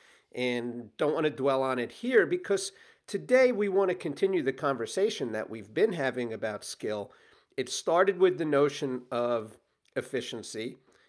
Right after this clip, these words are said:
in, and our episode Center of Attention, which we talked about the positioning in the center of mass and movement efficiency.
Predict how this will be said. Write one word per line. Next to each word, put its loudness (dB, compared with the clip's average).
in, 0
and -2
our -2
episode -2
Center 0
of -2
Attention, -4
which -8
we -8
talked -4
about -4
the -12
positioning -8
in -6
the -6
center -4
of -6
mass -8
and -8
movement -4
efficiency. -6